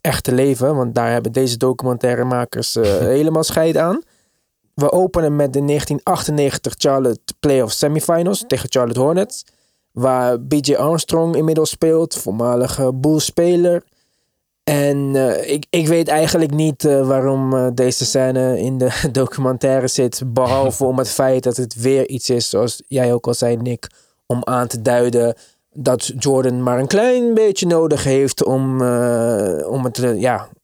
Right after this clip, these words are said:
Speaker 1: om, eh, on fire te worden. Of hoe noem je dat? Om zich, eh, op te peppen.
Speaker 2: Ja.
Speaker 1: En dat was in dit geval B J Armstrong. Zei, eh, "He knew how to beat the system."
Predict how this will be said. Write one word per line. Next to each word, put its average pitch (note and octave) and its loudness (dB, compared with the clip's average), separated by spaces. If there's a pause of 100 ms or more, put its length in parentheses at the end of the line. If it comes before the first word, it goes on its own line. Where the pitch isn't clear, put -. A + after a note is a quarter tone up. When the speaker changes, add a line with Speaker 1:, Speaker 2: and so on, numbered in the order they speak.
Speaker 1:
om, B2+ 0
eh, A#2 0
on A#2+ 0
fire A#2+ 0
te A#2 0
worden. A2 0
Of - -6
hoe B2 -4
noem B2 0
je C3 2
dat? C#3+ 0
Om A#2 -4
zich, - -4
eh, A2+ 2
op - -4
te - -4
peppen. B2+ 0 (800)
Speaker 2:
Ja. A#2+ -2 (260)
Speaker 1:
En G3 0
dat F#3+ 4
was B2+ 0
in C3+ 0
dit C3 2
geval A#2 2
B A#2+ -4
J A#2+ 0
Armstrong. D#3 0
Zei, A#2+ 2
eh, A#2 2
"He A#2 0
knew C3 0
how A#2+ 0
to A#2 -4
beat A#2+ -4
the A#2 -4
system." B2 -2